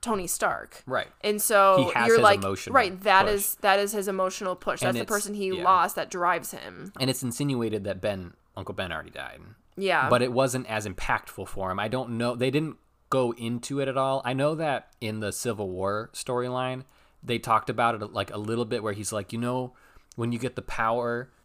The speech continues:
Speaker 2: and then the bad stuff happens, that stuff is on you." That's, like, the weird wraparound way of, like, "With great power comes great responsibility."
Speaker 1: Oh, I remember that.
Speaker 2: And I think that's supposed to be a nod to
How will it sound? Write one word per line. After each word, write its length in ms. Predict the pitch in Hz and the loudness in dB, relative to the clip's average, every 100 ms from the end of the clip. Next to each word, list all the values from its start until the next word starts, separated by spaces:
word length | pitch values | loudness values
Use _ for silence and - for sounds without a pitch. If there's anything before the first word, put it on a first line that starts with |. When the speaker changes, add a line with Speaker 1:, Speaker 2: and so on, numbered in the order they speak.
| _ - | _ -10
Speaker 2:
and 200 | 117 101 | -8 -6
then 200 | 110 107 | -4 -2
the 80 | 120 | -2
bad 320 | 135 123 120 | 0 0 0
stuff 260 | - 139 - | -4 -4 -2
happens, 480 | 131 131 135 131 - | -4 -4 -6 -10 -8
that 200 | 107 71 | -6 -6
stuff 280 | - 110 - | -2 -4 -4
is 120 | 98 | -8
on 220 | 104 98 95 | -6 -6 -8
you." 240 | 98 107 | -8 -6
That's, 240 | 104 101 | -4 -2
like, 180 | 110 101 | -2 -2
the 80 | 104 | -4
weird 360 | 95 98 98 87 | -4 -4 -4 -4
wraparound 540 | 95 92 98 90 90 | -4 -2 -4 -4 -4
way 140 | 90 87 | -6 -8
of, 80 | 92 | -8
like, 160 | 85 | -10
"With 80 | 92 | -8
great 200 | 95 82 | -10 -8
power 260 | 87 85 82 | -4 -4 -4
comes 180 | 92 | -10
great 180 | - 85 | -12 -14
responsibility." 760 | 85 - 85 92 92 92 98 110 - | -12 -12 -12 -10 -8 -6 -6 -8 -6
Speaker 1:
Oh, 200 | 196 185 | -2 -2
I 80 | 185 | -2
remember 260 | 185 170 | -4 -8
that. 80 | 165 - | -4 -2
Speaker 2:
And 180 | 110 | -2
I 120 | 101 107 | -4 -4
think 200 | 127 113 | -4 -4
that's 140 | 110 | -4
supposed 220 | - 104 | -4 -8
to 40 | 101 | -6
be 140 | 104 | -8
a 40 | 92 | -6
nod 380 | 90 90 90 - | -2 -2 -4 -8
to 440 | 104 98 95 | -8 -8 -8